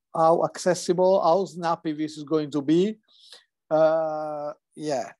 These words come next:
uh, let's see. I mean, obviously, it's still work in progress, so it's, it's, it's difficult to know. Let's say there is a big chunk of it, I'll say roughly half, I think, which is going to be easy, because this will be connected to indices, so to our, uh,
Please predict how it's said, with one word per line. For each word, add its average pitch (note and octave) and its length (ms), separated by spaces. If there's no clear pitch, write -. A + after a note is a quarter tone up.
uh, C3 580
let's D3+ 260
see. F3 340
I D#3 80
mean, D#3 240
obviously, E3 400
it's D3+ 100
still E3+ 180
work D3+ 220
in C3 80
progress, A2+ 380
so A#2+ 80
it's, A#2 140
it's, D#3 260
it's F3 280
difficult C#3+ 400
to A#2+ 80
know. A2+ 120
Let's G3+ 200
say A3 140
there G3 140
is G#3+ 60
a G#3 60
big A#3+ 300
chunk G#3 380
of C#3+ 120
it, G#3+ 220
I'll D3+ 120
say D3+ 160
roughly D3+ 480
half, D#3+ 360
I F3+ 100
think, A3 280
which F3 260
is C#3 140
going D3 260
to B2 100
be G#2+ 100
easy, G#2 280
because D3 280
this D#3+ 260
will D3+ 100
be C3+ 380
connected C#3+ 460
to C#3 100
indices, C3 540
so A2+ 140
to A#2+ 220
our, A#2 460
uh, A#2+ 260